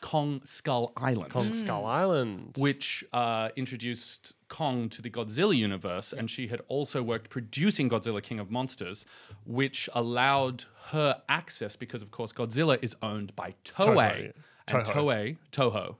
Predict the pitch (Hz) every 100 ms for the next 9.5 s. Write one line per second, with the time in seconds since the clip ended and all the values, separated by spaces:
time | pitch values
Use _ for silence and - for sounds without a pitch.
0 | - 220 226 180 175 156 165 156 139 -
1 | - 160 165 151 180 165 170 139 147 127
2 | 123 107 - - - - - _ _ -
3 | 165 151 131 131 123 120 104 98 98 139
4 | 131 147 151 143 139 123 117 - 123 123
5 | 120 - 131 117 120 104 104 _ - 113
6 | 107 107 95 120 110 85 - - - -
7 | _ - 120 110 110 131 139 151 135 135
8 | - 123 120 120 113 110 117 107 - 113
9 | 104 104 107 113